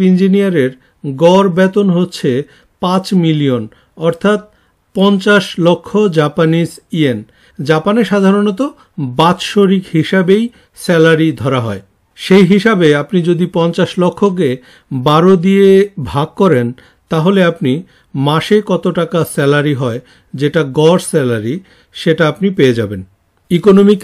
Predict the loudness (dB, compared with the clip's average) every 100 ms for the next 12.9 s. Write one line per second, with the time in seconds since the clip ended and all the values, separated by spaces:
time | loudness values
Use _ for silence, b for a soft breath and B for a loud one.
0 | 4 4 2 4 2 0 -4 -2 0 -2
1 | -2 0 2 0 2 0 0 -12 -6 -4
2 | -2 0 0 0 -2 -2 -4 -2 -2 -2
3 | -2 -6 -8 -8 B B B -6 -4 -2
4 | 0 0 0 -4 -8 b b -4 0 2
5 | 2 2 -2 -4 _ _ -2 0 0 2
6 | 2 2 0 -4 _ b _ -12 -2 4
7 | 4 4 0 _ _ -4 -2 -4 -2 0
8 | 0 -2 0 2 4 2 0 -2 -4 -6
9 | -6 -10 b b b -6 0 2 2 2
10 | 0 2 0 -4 -14 -4 -4 -2 0 0
11 | 0 2 2 0 -4 -2 0 0 -2 -2
12 | -4 -4 -6 b b _ 2 2 0